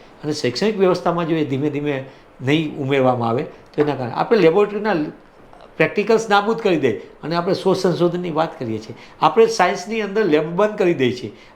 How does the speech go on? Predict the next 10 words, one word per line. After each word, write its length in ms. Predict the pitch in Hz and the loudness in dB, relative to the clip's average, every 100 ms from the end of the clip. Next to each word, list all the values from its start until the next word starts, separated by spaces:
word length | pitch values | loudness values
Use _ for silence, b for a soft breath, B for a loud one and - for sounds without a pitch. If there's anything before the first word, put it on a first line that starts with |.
| - | 0
આપણે 300 | 160 165 240 | 0 4 4
એન્જિનિયરિંગની 600 | 214 165 196 214 202 202 | 4 0 -2 -4 -4 -4
અંદર 200 | 196 208 | 0 2
લેબ 300 | 151 175 175 | 4 2 4
વર્ક 160 | 214 | 0
બંધ 260 | - 233 233 | 2 0 2
કરી 120 | 165 | 0
દીધું 280 | 123 113 104 | 0 -4 -6
છે, 160 | - - B B B | -10 -20 B B B
આપણે, 400 | 156 - 226 | 0 4 4